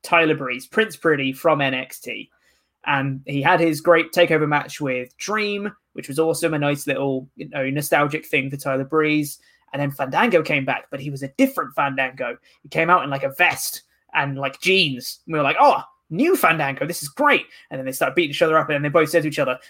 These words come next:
"We need a makeover." And then they came out and they were the, the fashion files still, and then their gimmick is that they just dress up as different professions.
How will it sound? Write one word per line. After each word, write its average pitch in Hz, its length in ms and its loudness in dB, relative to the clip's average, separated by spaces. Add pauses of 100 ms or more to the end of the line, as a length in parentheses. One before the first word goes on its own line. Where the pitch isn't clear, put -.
(120)
"We 175 220 4
need 156 160 0
a 139 80 4
makeover." 143 720 0 (180)
And 165 100 -4
then 156 80 -2
they 139 80 -2
came 156 280 0
out 151 160 2
and 151 100 -2
they 151 100 4
were 131 180 2 (520)
the, 151 180 -2 (320)
the 151 60 -8
fashion 170 440 2
files 139 380 2
still, 123 420 -2 (240)
and 143 100 -8
then 143 100 -4
their 151 100 0
gimmick 160 320 0
is 151 100 -2
that 151 100 -4
they 147 80 -4
just 139 180 -14
dress 151 320 0
up 151 140 2
as 147 100 -4
different 151 280 -4
professions. 143 800 -4